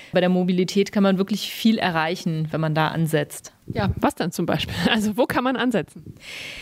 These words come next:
Speaker 1: Es gibt letztendlich so einen Dreischritt, den man verfolgen sollte. Das erste ist vermeiden, dann das zweite reduzieren und das dritte kompensieren. Also im ersten Schritt vermeiden ist erstmal die Frage, muss ich überhaupt fahren? Also muss ich jetzt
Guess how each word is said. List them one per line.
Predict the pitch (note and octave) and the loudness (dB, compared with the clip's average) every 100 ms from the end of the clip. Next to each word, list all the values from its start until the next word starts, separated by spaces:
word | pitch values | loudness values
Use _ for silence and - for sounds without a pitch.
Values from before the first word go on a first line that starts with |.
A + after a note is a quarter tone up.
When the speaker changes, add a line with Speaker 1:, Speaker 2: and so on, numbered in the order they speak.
| - | -12
Speaker 1:
Es | - | -8
gibt | D#4 - | -8 -6
letztendlich | A3+ A#3 A#3 C#4 D#4+ - | 0 0 2 2 2 2
so | A#3+ | 4
einen | A#3+ G3+ | 4 2
Dreischritt, | G#3+ E3 G#3+ E4+ - E4 D#4+ | 2 2 0 -2 0 -2 0
den | C4+ D4+ | 0 2
man | C#4 C#4 | 4 2
verfolgen | C#4+ C4+ - G#3 A#3+ D4+ | 2 -2 0 2 4 2
sollte. | B3 G#3+ A#3+ D#4+ - D4 C#4+ - | 0 4 4 2 0 2 2 2
Das | - G#3+ | 0 -2
erste | - F#3 A3+ - | 0 2 2 0
ist | A#3 | -2
vermeiden, | - G#3 F#3+ F3+ A3 D#4 F#4 | 0 2 4 4 2 2 2
dann | C#4 B3 | 2 2
das | - | -2
zweite | - G#3 A#3 G#3+ | 2 2 2 2
reduzieren | A#3 C4+ - B3+ B3 | 0 0 0 2 2
und | A#3 | 2
das | A3 | 0
dritte | A3+ A3 | 0 0
kompensieren. | A3 - A3 B3 F#3 E3 E3 E3 E3 E3+ - - - | 0 2 2 4 2 2 0 0 -2 -6 -10 -20 -6
Also | F#3 G3 | -2 2
im | |
ersten | E3 G#3+ A#3 | 2 2 0
Schritt | - A3 | 0 0
vermeiden | - A3 E3+ F3+ A3 | 0 2 2 2 0
ist | A3+ | -2
erstmal | - - A3+ | -2 2 2
die | G#3+ | 0
Frage, | - F#3+ G3+ A3 A3 - _ | -2 0 0 -2 -6 -16 _
muss | G3+ A#3 A3+ | 4 4 4
ich | E3+ | 0
überhaupt | E3 D#3 D#3 - | 0 2 0 -2
fahren? | - D#3 D3+ D3 - | 0 2 2 -2 0
Also | E3+ F3 F3 | 0 2 2
muss | F3 G#3+ A3 | 4 4 2
ich | G#3+ | 2
jetzt | G#3 G#3 - - | 2 0 -4 -6